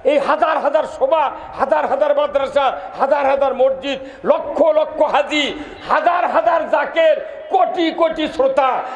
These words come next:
তারপরে বাংলাদেশে শান্তি নাই। কারণ কি? বাংলাদেশে ইসলাম নাই। দাড়ি টুপি জুব্বা আছে, সব আছে, কিন্তু ইসলাম নাই। ইসলাম কেন প্রয়োজন? আসুন,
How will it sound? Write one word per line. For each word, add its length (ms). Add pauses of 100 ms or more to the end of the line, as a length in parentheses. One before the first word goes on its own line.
(120)
তারপরে 460
বাংলাদেশে 920
শান্তি 560
নাই। 460 (1500)
কারণ 360
কি? 280 (180)
বাংলাদেশে 680
ইসলাম 680
নাই। 180 (1600)
দাড়ি 340
টুপি 240
জুব্বা 460
আছে, 260
সব 280
আছে, 360 (240)
কিন্তু 200
ইসলাম 500
নাই। 220 (280)
ইসলাম 540
কেন 220
প্রয়োজন? 640 (220)
আসুন, 400